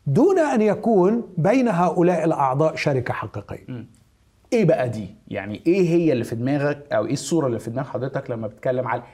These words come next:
Speaker 2: الشركة العميقة؟
Speaker 1: الله إله ثالوثي،
Speaker 2: مم.
Speaker 1: وعندما أراد أن يجود علينا بمحبته أن يلتحم بنا ويجعلنا نلتحم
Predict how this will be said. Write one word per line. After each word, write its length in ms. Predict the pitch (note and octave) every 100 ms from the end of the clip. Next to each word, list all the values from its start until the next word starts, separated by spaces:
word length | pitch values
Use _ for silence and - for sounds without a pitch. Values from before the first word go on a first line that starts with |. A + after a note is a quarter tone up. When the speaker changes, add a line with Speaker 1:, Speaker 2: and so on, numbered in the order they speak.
| _ _ _
Speaker 2:
الشركة 460 | A#2 - F3 D3 C#3+
العميقة؟ 460 | A2+ G#2 G2+ - - _ _ _ _ -
Speaker 1:
الله 500 | F#3+ G#3 B3+ F#4+ C4+ - - _ _ _ -
إله 220 | F3 G#3+
ثالوثي، 680 | G3+ - C3+ C#3+ C3+ - - _ _ _ _ _ _
Speaker 2:
مم. 100 | - - _ _ _ _ _ -
Speaker 1:
وعندما 600 | C3+ C4+ F4 D4+ A3 F3
أراد 280 | G3+ A#3+
أن 220 | G3+ D#3+ C#3
يجود 420 | C3 C3 G3+ D#3
علينا 580 | B2+ B2+ C#3 C#3 G#2+ F#2+
بمحبته 1200 | A2 G3+ - - C3+ A#2 C#3+ C#3 A#2+ G#2 B2+ B2 - _ _ _ _ -
أن 140 | F#3+
يلتحم 920 | F#3 F3+ F3 - D4+ - - G3 E3+
بنا 480 | D3 G#3+ B3+ B3 B3 - _
ويجعلنا 440 | D3 D3 C#3+ F#3 G3+
نلتحم 600 | D#3+ C#3+ - B3 - D3+